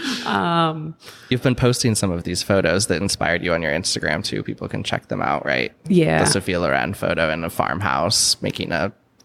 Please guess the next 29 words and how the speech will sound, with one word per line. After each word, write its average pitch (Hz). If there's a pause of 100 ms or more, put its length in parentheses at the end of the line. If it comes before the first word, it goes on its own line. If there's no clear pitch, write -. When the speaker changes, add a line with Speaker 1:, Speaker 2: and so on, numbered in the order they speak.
Speaker 2:
giant 82
steaming 90
bowl 87
of 90
pasta. 80
And, - (100)
Speaker 1:
Yeah. 220
Speaker 2:
yeah. 110 (140)
Speaker 1:
And 220
I 254
loved 247
the, 208
like, 185
kind 175
of 165
lived 165
in 156
feeling 165
of 139
it -
with, 180
I 170
think 185
that - (280)
we'd 175
gone 160
through 156
this 156
period, 151